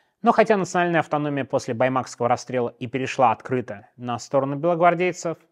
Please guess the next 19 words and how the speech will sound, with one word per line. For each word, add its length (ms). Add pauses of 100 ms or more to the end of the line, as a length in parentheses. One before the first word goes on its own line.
(100)
долго 520
этот 220
альянс 480
продержаться 920
не 160
смог. 520 (460)
Уже 200
к 60
концу 260
восемнадцатого 500
года 260 (160)
ситуация 760
резко 520
изменилась. 600 (440)
Во-первых, 420 (100)
большевики 720 (280)
перешли 320
в 80
контрнаступление 800